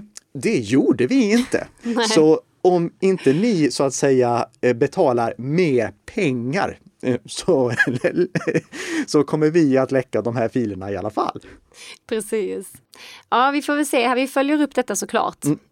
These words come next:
Speaker 2: Men ska vi avsluta med lite glädjande nyheter igen?
Speaker 1: Ja, det, det tycker jag.
Speaker 2: Ja.
Speaker 1: För att, eh, WhatsApp, eh, det här, eh, otroligt populära,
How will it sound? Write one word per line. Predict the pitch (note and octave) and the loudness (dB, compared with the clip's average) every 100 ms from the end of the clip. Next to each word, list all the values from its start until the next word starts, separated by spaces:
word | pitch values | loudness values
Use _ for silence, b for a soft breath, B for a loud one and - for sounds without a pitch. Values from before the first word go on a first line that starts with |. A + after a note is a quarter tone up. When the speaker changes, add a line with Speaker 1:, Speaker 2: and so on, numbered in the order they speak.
| _ | _
Speaker 2:
Men | - D4 | -4 -2
ska | C#4+ C#4+ | -2 -2
vi | |
avsluta | - D4+ D#4+ D#4 A#3 A#3 A#3 | 0 2 0 0 0 0 0
med | A#3 A3+ | -2 -2
lite | A#3 | -2
glädjande | A#3 F#3+ A#3 A#3+ C4+ | -2 0 0 0 0
nyheter | C#4+ G3 F3+ | 0 0 -2
igen? | F#3+ - - _ | -6 -6 -10 _
Speaker 1:
Ja, | - F#3 - | -2 -2 -2
det, | C4 B3+ | -4 -2
det | A#3 | -4
tycker | A3 - F#2 | -4 -6 -8
jag. | - | -4
Speaker 2:
Ja. | C4+ G4+ B B B | -2 -2 B B B
Speaker 1:
För | - E3+ E3+ - | -2 0 0 0
att, | D#3+ E3 - | -2 -2 -2
eh, | D#3 D3+ | -2 -2
WhatsApp, | D3 C#3+ E3 - - A3 - _ - - - C3+ | -2 -2 -2 -8 -6 -8 -8 _ -20 -20 -14 -6
eh, | B2+ | -4
det | A#2+ A#2+ | -2 -4
här, | C#3 C3 B2 | -4 -4 0
eh, | A#2+ A2+ A2 G#2 _ | 0 0 -4 -12 _
otroligt | E3 D3+ - - F3+ D3 A2 - | 2 2 -2 2 2 4 0 -2
populära, | A2 A#2+ A#2+ A2+ G#2+ G2+ G2+ G2+ | -8 -2 2 2 0 0 0 0